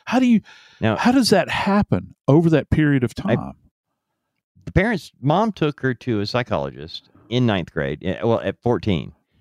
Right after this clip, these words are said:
Speaker 2: uh, to a clinical psychologist because she suffered severe social anxiety. Apparently, and this is what the defense is saying, the parents loved her so much,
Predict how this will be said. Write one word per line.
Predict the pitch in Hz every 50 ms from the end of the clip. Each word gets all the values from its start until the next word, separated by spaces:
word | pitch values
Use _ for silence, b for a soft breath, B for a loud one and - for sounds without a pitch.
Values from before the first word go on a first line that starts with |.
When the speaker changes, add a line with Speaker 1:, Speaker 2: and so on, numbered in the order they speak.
| _ _ _ _ _
Speaker 2:
uh, | - 82 85
to | - 104
a | 92
clinical | - - 113 117 131 - 120 127
psychologist | - 120 101 92 - 95 85 85 85 82 85 87 85 - - _ _
because | 80 92 - - - 139 131 117 98 92 - -
she | _ - - 113 123
suffered | - - 107 98 - - 104 95
severe | - - 110 98 80 101 98 95 101
social | 101 - - 110 101 104 95 - 95 90
anxiety. | 92 95 95 87 90 92 92 92 85 76 64 53 - _ _ _ _ _ _ _ _ _ _ _ _ _ _
Apparently, | - 107 - - - - 143 160 170 175 139 98 87 98 95 98
and | 107 117
this | 131 131 -
is | - 147
what | 143 139 135
the | 120
defense | 107 123 - 156 143 139 - - - - - _ _
is | 98 104 -
saying, | - 135 131 131 120 101 90 82 85 - - _ _ _ _ _ _ _
the | 113
parents | - 147 170 165 143 - -
loved | 117 120 117 113 90
her | 98 98
so | 92 - - 113 113
much, | 110 101 87 78 65 - - -